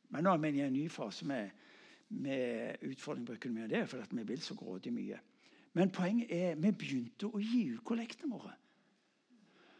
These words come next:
Og den dagen var det vi bestemte oss for, «Ok, vi skal gi kollekten til det muslimske miljøet,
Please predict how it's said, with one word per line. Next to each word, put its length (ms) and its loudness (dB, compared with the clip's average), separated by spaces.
Og 160 -8
den 180 12
dagen 280 12
var 120 12
det 80 8
vi 140 8
bestemte 400 2
oss 100 -2
for, 140 4
«Ok, 160 0
vi 100 0
skal 160 2
gi 160 6
kollekten 540 2
til 100 2
det 80 2
muslimske 560 2
miljøet, 320 2